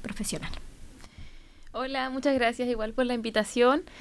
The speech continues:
Speaker 2: Eh, bueno, mi nombre es Macarena Enríquez, eh, estoy, eh, estudiando prosecución de estudios en educación parvularia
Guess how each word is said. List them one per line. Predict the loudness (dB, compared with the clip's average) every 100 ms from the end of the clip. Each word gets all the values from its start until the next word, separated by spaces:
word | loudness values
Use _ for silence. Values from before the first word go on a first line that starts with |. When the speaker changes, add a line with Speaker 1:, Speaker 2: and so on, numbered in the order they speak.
| -16 -16 0
Speaker 2:
Eh, | 4 6
bueno, | 6 6
mi | 6 6
nombre | 6 8 10 10
es | 10
Macarena | 8 8 8 8
Enríquez, | 8 6 2 2 0 0 4
eh, | 6 6
estoy, | 4 4 4 4 2 -2 0
eh, | 2 4 2 0 -2 -2
estudiando | -2 0 2 2 2 0 0 -2
prosecución | -2 0 0 0 -2
de |
estudios | 0 2 4
en | 4
educación | 2 0 0 0
parvularia | 2 2 2 0